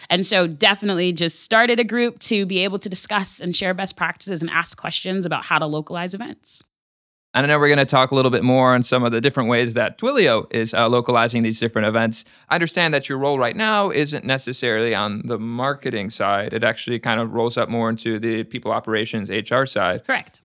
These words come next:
Speaker 1: I sit on the culture and inclusion team, which is under the people organization, A K A H R.
Speaker 2: Very cool. Let's talk about, uh, your background. I know that before you even started at Twilio, you managed branding, marketing, and events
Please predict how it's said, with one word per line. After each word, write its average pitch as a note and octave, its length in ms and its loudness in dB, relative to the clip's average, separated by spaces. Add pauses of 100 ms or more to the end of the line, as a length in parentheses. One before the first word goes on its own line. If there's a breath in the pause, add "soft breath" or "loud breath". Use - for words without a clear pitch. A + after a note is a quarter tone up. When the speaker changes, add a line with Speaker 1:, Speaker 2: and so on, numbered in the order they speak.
Speaker 1:
I G3 160 4
sit D4+ 180 -4
on F4 140 2
the D#4+ 80 -2
culture G#3+ 320 -4
and G#3 80 -2
inclusion E3+ 560 -4
team, A#3+ 420 -6
which E3 220 -8
is D3+ 160 -10
under D#3+ 240 -6
the D3+ 100 -10
people D#3+ 360 -12
organization, G3 800 -6 (200 soft breath)
A D#3+ 80 -2
K D3 480 -6
A - 60 -6
H - 160 -4
R. G#2+ 220 -8 (300)
Speaker 2:
Very D#3 220 4
cool. D3 380 0 (160 soft breath)
Let's A#3+ 180 0
talk C4 140 2
about, B3 300 2
uh, A3 80 4
your G3+ 180 0
background. F3+ 580 0
I C3+ 80 0
know D#3+ 140 2
that D3+ 220 2
before F3 260 0
you D#3+ 80 4
even D#3 160 0
started C3+ 420 0
at - 100 -2
Twilio, G3 480 2
you C3+ 140 -2
managed A2+ 420 0
branding, E3 640 2
marketing, C#3+ 560 2
and B2 80 0
events C#3 480 -2